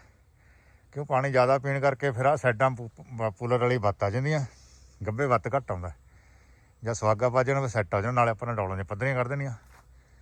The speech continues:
ਵੀ ਨਾਲੇ ਬੂਟਿਆਂ ਨੂੰ ਦੇਖੋ, ਹੁਣ ਬੂਟੇ ਵਧੀਆ ਹੋਏ ਵੇ ਆ, ਪਾਣੀ ਪੂਣੀ ਲੱਗ ਜੂਗਾ। ਫਿਰ ਵੀ ਜੇ ਆਪਾਂ ਨੇ ਛੇ ਸੌ ਰੁਪਏ ਕਿਲੋ ਵਾਲਾ ਬਾਜਰਾ ਬੀਜ ਦੇਣਾ,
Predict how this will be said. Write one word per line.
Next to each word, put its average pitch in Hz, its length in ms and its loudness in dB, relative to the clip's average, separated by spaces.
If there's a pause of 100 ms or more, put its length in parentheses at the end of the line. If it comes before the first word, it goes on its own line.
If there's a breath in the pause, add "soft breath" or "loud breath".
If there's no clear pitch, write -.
(920 soft breath)
ਵੀ 107 420 -6
ਨਾਲੇ 107 220 -2
ਬੂਟਿਆਂ 113 340 -6
ਨੂੰ 120 120 -4
ਦੇਖੋ, 107 220 -6
ਹੁਣ 104 100 -4
ਬੂਟੇ 101 240 -6
ਵਧੀਆ 107 280 -6
ਹੋਏ 104 160 -4
ਵੇ 110 160 -6
ਆ, 98 40 -8 (640 soft breath)
ਪਾਣੀ 101 200 -4
ਪੂਣੀ 104 180 -6
ਲੱਗ 95 160 -4
ਜੂਗਾ। 107 260 -8 (1000 soft breath)
ਫਿਰ 110 160 -2
ਵੀ 131 100 0
ਜੇ 143 60 0
ਆਪਾਂ 131 200 2
ਨੇ 135 80 0
ਛੇ 110 200 -4
ਸੌ 117 500 -4 (360)
ਰੁਪਏ 113 260 -6
ਕਿਲੋ 104 280 -4
ਵਾਲਾ 104 160 0
ਬਾਜਰਾ 95 320 -2
ਬੀਜ 85 200 -8
ਦੇਣਾ, 80 180 -12